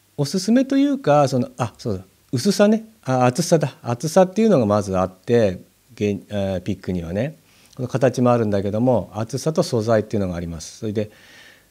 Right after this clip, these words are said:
厚さなんだけども、うんと、大雑把に、えっと、薄い目から厚めって言っちゃいますけど、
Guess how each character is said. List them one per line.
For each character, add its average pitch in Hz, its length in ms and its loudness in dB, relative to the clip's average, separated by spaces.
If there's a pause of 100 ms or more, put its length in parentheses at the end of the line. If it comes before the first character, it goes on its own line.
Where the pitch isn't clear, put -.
(260)
厚 - 220 -6
さ 214 120 0
な 233 120 0
ん 226 60 2
だ 139 120 4
け 110 100 2
ど 104 100 2
も、 113 500 2 (180)
う 104 120 -6
ん 98 60 -6
と、 135 180 0
大 208 80 6
雑 247 180 0
把 170 160 0
に、 123 520 2
え 98 160 -4
っ 92 40 -6
と、 98 920 -2 (240)
薄 131 440 -4
い 120 440 0 (160)
目 110 180 0
か 104 160 0
ら 123 360 4 (220)
厚 104 300 -2
め 113 140 4
っ 110 40 2
て 107 140 -8
言 90 80 -6
っ - 40 -14
ち 123 100 -2
ゃ - 20 4
い - 20 0
ま 123 120 0
す - 80 -8
け 95 80 -4
ど、 104 340 2